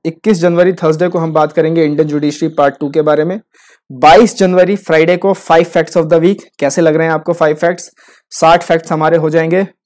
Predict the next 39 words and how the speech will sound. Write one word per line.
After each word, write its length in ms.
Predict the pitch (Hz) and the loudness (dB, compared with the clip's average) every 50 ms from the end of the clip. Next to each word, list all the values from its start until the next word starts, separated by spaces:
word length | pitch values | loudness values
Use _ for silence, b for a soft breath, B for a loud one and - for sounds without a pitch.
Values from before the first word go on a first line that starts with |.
| _ - | _ -8
बहुत 240 | 127 135 156 160 180 | -4 -2 -2 0 0
ही 60 | 165 | -2
बेहतरीन 400 | 143 143 143 143 165 160 170 170 | -2 -4 -4 -2 -2 -2 -2 -4
फैक्ट्स 420 | 165 - - 156 147 147 - - | -4 -4 -4 -4 -4 -4 -6 -4
चल 140 | - 165 156 | -4 -2 0
रहे 100 | 160 160 | -2 -2
हैं, 140 | 165 185 185 | -2 -2 -2
आप 200 | 160 147 147 156 | -2 -2 -2 -2
इनको 200 | 151 147 147 165 | -6 -4 -2 0
अच्छे 280 | 147 139 - - 165 | 0 0 -2 -2 -4
से 160 | 160 - 202 220 240 B B B B B B B B | -2 -2 -4 -4 -6 B B B B B B B B
रिवाइज 260 | 147 143 147 147 147 | 0 2 2 2 2
करते 260 | - - 139 131 131 127 | 0 -4 -4 -4 -6 -8
रहिए। 240 | - 113 110 107 | -6 -8 -10 -10
तेईस 300 | 110 - - 180 196 196 | -8 -2 2 2 2 2
जनवरी 300 | 165 175 170 165 165 160 | 2 0 0 0 0 0
को 120 | 160 170 165 | 0 -2 -2
फिर 160 | 160 165 151 | -2 -2 -4
हम 120 | 151 151 | -4 -2
बात 200 | 143 139 135 135 | 0 0 0 -2
करेंगे 360 | - - 139 139 143 147 185 180 | -2 -6 -4 -4 -2 -2 -2 -2
एक 120 | 175 - | -4 -4
नई 180 | 135 139 147 151 | -4 -4 -4 -2
चीज 240 | 147 151 139 131 | -2 -4 -6 -6
के 100 | - 147 | -4 -6
ऊपर, 440 | 143 131 - 160 170 170 147 - _ _ _ - | -4 -2 -2 -2 0 -2 -4 -6 _ _ _ -12
इकोनॉमिक 500 | 156 156 - 151 147 143 156 165 160 _ _ - | -8 -6 -4 -2 -2 -2 -4 -6 -8 _ _ -8
पॉइंट 220 | - 139 143 139 147 | -8 -6 -6 -4 -6
of 60 | 147 | -6
view 180 | 143 143 143 139 | -4 -6 -8 -8
से, 240 | - 175 180 196 196 b b b b b b b | -6 -8 -8 -8 -10 b b b b b b b
न्यू 280 | 143 151 165 185 208 214 | -4 -2 0 0 0 0
ट्रेड 360 | 185 - 170 165 160 160 160 | 0 0 0 0 0 0 -2
पॉलिसी 400 | - 139 135 139 139 135 151 151 | -2 -2 0 0 -2 -4 -6 -6
of 180 | 151 143 - 135 | -6 -6 -6 -8
इंडिया। 280 | 113 98 78 60 57 - _ _ _ - | -12 -12 -12 -14 -16 -18 _ _ _ -12
भारत 300 | 139 131 135 143 147 143 | -8 -4 -2 -2 -2 -4
की 120 | - 151 147 | -4 -4 -4
न्यू 260 | 147 151 160 165 | -2 -2 -2 -2